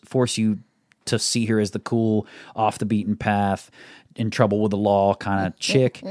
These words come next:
Speaker 1: But, uh, like, they want the teenagers to be like her is what it feels like.
Speaker 2: Mm-hmm.
Speaker 1: And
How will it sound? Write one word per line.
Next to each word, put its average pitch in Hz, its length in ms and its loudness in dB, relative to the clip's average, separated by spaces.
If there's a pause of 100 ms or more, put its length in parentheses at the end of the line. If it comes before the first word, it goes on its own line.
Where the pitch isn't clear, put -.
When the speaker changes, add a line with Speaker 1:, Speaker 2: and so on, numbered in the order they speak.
(300)
Speaker 1:
But, 110 340 4 (460)
uh, 95 480 -2 (320)
like, 110 160 -2
they 127 120 4
want 127 260 4
the 113 80 -8
teenagers 110 560 0
to - 80 -8
be 101 240 -2
like 90 240 -6
her 85 160 -6
is 85 100 -8
what 95 80 -2
it 82 60 -6
feels 98 280 -2
like. 98 240 -2
Speaker 2:
Mm-hmm. - 120 -6
Speaker 1:
And 95 360 -2